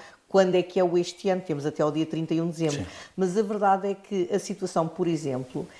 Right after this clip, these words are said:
Speaker 1: e nessa matéria, era bom que as pessoas tivessem consciência disto. Vamos lá ver.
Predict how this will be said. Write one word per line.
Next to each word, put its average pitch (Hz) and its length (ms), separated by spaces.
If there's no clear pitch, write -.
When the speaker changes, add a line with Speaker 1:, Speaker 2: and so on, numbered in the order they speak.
Speaker 1:
e 165 100
nessa 240 380
matéria, 127 600
era 208 240
bom 160 480
que - 140
as 127 80
pessoas - 300
tivessem 120 400
consciência - 560
disto. - 240
Vamos 170 240
lá - 100
ver. - 240